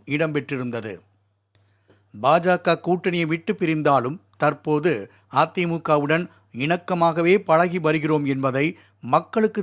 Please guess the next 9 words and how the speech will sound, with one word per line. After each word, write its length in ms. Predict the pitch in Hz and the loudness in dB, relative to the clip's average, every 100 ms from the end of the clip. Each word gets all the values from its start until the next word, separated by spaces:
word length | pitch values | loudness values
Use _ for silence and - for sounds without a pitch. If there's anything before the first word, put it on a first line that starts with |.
| 180 | -4
தெரியப்படுத்துவதற்காக 1120 | 165 180 180 156 - 151 143 - 139 127 135 185 - _ _ | -2 -2 -2 -6 -4 -4 -4 -2 0 0 0 -2 -6 _ _
அன்பை 380 | 113 135 190 190 170 | -2 -2 0 0 0
வாரி 340 | 139 151 190 202 160 | 2 4 4 2 0
வழங்கி 400 | 151 156 156 117 87 _ _ | 0 0 -2 -6 -8 _ _
அதிமுக 640 | 127 175 202 208 202 - 175 170 | 2 2 2 -2 -2 0 0 0
தொண்டர்களின் 500 | 165 170 160 156 147 120 | -2 0 0 0 0 0
இதயத்தில் 520 | 160 190 190 175 147 110 | 0 0 0 0 0 0
மணியடிக்கிறார் 920 | 120 175 208 190 170 - 151 147 160 - _ 131 | 0 2 2 0 -4 -2 2 4 4 2 _ -2
அன்புமணி. 520 | 156 151 135 123 104 | 0 -2 -2 -4 -6